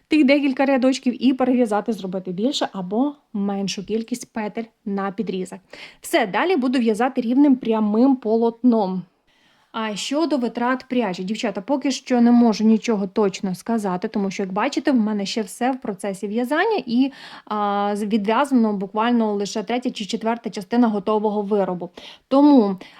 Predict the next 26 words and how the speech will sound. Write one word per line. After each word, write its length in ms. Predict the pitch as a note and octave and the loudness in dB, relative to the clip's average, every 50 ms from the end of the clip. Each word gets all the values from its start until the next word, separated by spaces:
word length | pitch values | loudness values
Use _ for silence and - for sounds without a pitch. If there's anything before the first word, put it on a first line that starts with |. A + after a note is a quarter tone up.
| - _ | -18 _
а, 520 | - G3+ G3 G3 G3 G3 G3 G3 G3 G3 G3 | -8 -6 -6 -4 -4 -2 -2 -2 -2 -4 -4
в 120 | F#3+ - | -6 -6
процесі 640 | - A#3 B3 B3 B3 - A#3 A#3+ D#4+ E4 - D#4+ | -2 0 0 0 0 0 0 0 0 0 2 2
в'язання, 580 | C4+ B3+ C#4 C#4 A#3 G#3 G#3+ F#3+ G3 G3 G3+ A3 | 2 4 2 2 0 -2 -2 -4 -2 -2 0 -2
як 140 | C4 C4 C#4+ | -2 -2 -2
і 40 | B3+ | -4
завжди, 440 | G3+ G#3 F3+ F3+ G3 F#3+ F#3 G#3 | -2 -4 -6 -6 -6 -8 -6 -6
буду 280 | F#3+ F#3+ C4 B3+ B3+ B3 | -4 -2 -2 0 2 2
на 100 | A3+ A3 | 2 2
кожному 400 | A3 A#3+ A3+ G#3+ - G#3+ G3 G3+ | 2 -2 -2 -2 -2 -4 -6 -6
етапі 360 | G3+ - C4 D4 E4+ E4+ D4+ | -6 -4 -4 -4 -2 -2 -4
зважувати, 720 | F#3+ - F#3 F#3+ G#3+ C#4 E4 D4 D4+ A#3 B3 A#3+ - B3 A3+ | -6 -6 -6 -4 -2 -2 -2 0 0 -2 -2 -2 -2 -4 -4
розповідати 840 | G3+ F#3 - - _ - A3 G3+ G#3 F#3 G#3 G3+ G3 G3 - G#3 | -4 -6 -10 -10 _ -6 -4 -4 -2 -2 -2 -4 -4 -6 -6 -8
вам, 380 | G3 G3 A3 B3+ D#4 F#4 G4 G4 | -6 -2 0 2 2 2 0 -2
скільки 480 | - - - - C4 B3 A3+ - A3+ A3 | -6 -8 -2 0 0 0 0 0 -4 -4
чого 320 | - A#3 G3+ G3 G3+ F#3+ | -2 -4 -4 -2 -2 -2
в 120 | F#3+ F#3+ | -2 -2
мене 300 | G3+ G3 F#3+ F#3 F#3+ F#3+ | -2 -2 -2 -4 -4 -4
йде, 260 | G#3 G3 A#3+ C4+ E4 F4 | -4 -2 -2 0 0 0
і 420 | - A3+ A3+ B3+ C4+ C#4 C#4 C#4 | 0 0 2 2 4 4 4 4
на 600 | B3+ G#3+ G3+ G3+ G3+ A3 A#3+ B3+ C4 C4+ C4+ C4 B3+ - - - - _ | 4 4 2 0 -2 0 0 2 2 2 2 0 -2 -6 -14 -20 -16 _
даному 460 | - F#3+ G3 A3 A#3+ A#3+ A#3+ A#3 A3 A3 | -6 -2 0 2 2 4 4 4 2 2
етапі 380 | G#3+ - G3 E3+ E3+ - F3+ | 0 -2 -6 -8 -8 -6 -8
відв'язана 720 | F#3 F#3+ F#3 G3+ A3 A3+ G#3+ F#3+ F#3 F3+ F#3+ F#3 F3+ F#3+ | -6 -6 -2 0 0 2 2 0 -2 -4 -4 -6 -8 -6
кокетка 540 | F#3 A#3 A#3+ - D#4+ F4+ B4+ B4+ - B3+ - - | -6 -6 -4 -2 0 0 0 0 -2 -6 -6 -4
і 200 | - A3+ B3+ B3 | -2 0 0 0